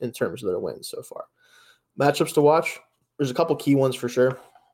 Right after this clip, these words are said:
Uh, T J Watt versus Paris Johnson Junior, that's a big one. Rookie offensive tackle for them, has played relatively well. I mean, he's a rookie tackle. It's hard to expect a whole lot from rookie tackles. Even Broderick Jones has kind of played,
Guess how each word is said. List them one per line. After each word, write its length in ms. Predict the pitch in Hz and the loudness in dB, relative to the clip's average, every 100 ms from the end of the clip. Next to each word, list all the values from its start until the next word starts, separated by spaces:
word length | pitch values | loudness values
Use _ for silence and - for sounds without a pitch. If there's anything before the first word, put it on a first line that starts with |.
| _ _ _ _ _ - | _ _ _ _ _ -6
Uh, 100 | 113 | 0
T 160 | 165 | 2
J 140 | 165 151 | 6 6
Watt 300 | 139 139 131 | 6 4 0
versus 240 | 131 127 | -4 -4
Paris 280 | - 131 127 | 2 2 2
Johnson 320 | 113 120 113 | -6 -8 -10
Junior, 220 | 117 101 | -10 -6
that's 180 | 107 - | -6 -6
a 40 | |
big 160 | - 92 | -6 -4
one. 180 | 64 - - - - _ | -6 -10 -18 -20 -20 _
Rookie 380 | 143 143 135 131 | 0 4 4 4
offensive 420 | 127 131 120 - | 2 0 -6 -2
tackle 340 | 131 123 127 | 0 2 0
for 160 | 123 123 | -2 -2
them, 320 | 117 117 123 - - _ | -2 -2 -6 -14 -20 _
has 140 | 170 | 0
played 420 | 170 233 214 165 - _ | 2 6 6 6 -2 _
relatively 520 | 151 160 165 170 170 | 6 6 6 2 4
well. 360 | 160 160 165 165 - - | 4 6 6 2 -8 -8
I 40 | |
mean, 100 | 139 | -2
he's 180 | 143 143 | 0 2
a 40 | |
rookie 200 | 143 139 | 2 0
tackle. 400 | 131 131 131 131 | -2 0 0 0
It's 100 | 123 | -2
hard 240 | - 127 123 | 0 0 0
to 80 | |
expect 400 | 123 123 123 120 | -4 -2 -2 -2
a 40 | 110 | -4
whole 200 | - 123 | -2 2
lot 240 | 123 113 | 2 0
from 100 | - - | -4 -6
rookie 220 | 120 123 | -6 -6
tackles. 480 | 123 117 117 120 127 | -6 -6 -4 -6 -6
Even 180 | 123 | -6
Broderick 320 | 127 120 113 - | -2 -2 -2 -8
Jones 360 | 113 113 120 | -6 -4 -6
has 80 | 139 | -10
kind 200 | - 110 | -8 -8
of 80 | - | -6
played, 320 | - 85 - | -4 -4 -4